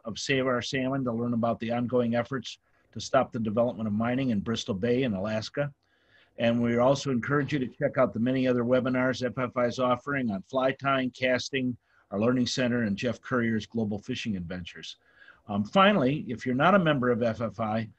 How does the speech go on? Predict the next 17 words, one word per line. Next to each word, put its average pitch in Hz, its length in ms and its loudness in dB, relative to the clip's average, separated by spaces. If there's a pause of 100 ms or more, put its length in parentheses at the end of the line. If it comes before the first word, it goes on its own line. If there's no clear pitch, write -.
(300)
please 143 240 2
consider 147 500 0
joining 131 420 0
our 113 120 -2
twelve 139 360 0
thousand 127 360 2
other 127 200 2
members 127 520 0
in 101 160 -8
supporting 113 480 -2
these 127 240 2
w-, 123 280 -8 (120)
webinars 120 600 0
and 110 100 -2
our 107 140 -4
conservation 107 680 -4
work. 76 160 -14